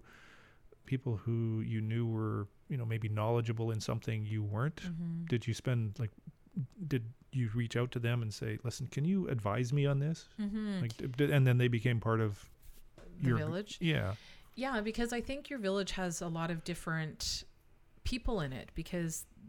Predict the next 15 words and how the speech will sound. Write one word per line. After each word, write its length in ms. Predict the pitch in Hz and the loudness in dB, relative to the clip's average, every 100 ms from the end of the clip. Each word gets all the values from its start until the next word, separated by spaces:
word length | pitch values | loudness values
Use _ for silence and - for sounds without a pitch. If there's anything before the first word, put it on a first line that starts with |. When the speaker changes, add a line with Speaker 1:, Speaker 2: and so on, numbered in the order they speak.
| - - - | -20 -20 -4
Speaker 2:
there's 200 | 185 180 | -4 0
gonna 180 | 214 208 | -2 0
be 360 | 185 180 170 - | -2 -2 -4 -6
sort 180 | 180 | -4
of 80 | 160 | -4
more 160 | 160 156 | -2 -2
the 140 | 151 - | -4 -6
inner 240 | 151 151 | -6 -4
village 540 | 143 127 113 160 180 - | -4 -4 -4 -6 -8 -8
where 120 | - | -8
people, 760 | - 156 156 151 151 147 147 - - - | -8 -6 -4 -2 -2 -4 -6 -10 -18 -10
you 80 | 185 | -4
know, 60 | 175 | -2
maybe 380 | 165 170 165 | 0 0 -2
mamas 680 | 160 160 160 156 - - - | -2 -2 -2 -2 -4 -10 -12